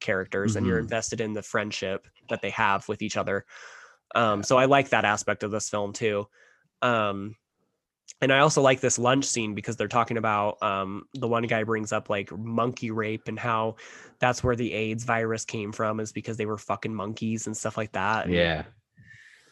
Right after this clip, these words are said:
Speaker 1: gross. Um,
Speaker 2: <laughs>
Speaker 1: <coughs> sorry. Um,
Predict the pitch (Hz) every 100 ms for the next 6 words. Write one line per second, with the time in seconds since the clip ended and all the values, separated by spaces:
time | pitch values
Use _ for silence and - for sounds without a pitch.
0 | - 117 101 123 - - - 127 110 107
1 | 110 98 160 135 151 127 - - - 453
2 | - - - 202 143 - 135 117 113 -
3 | - - - - _ _ _ - 143 127
4 | 117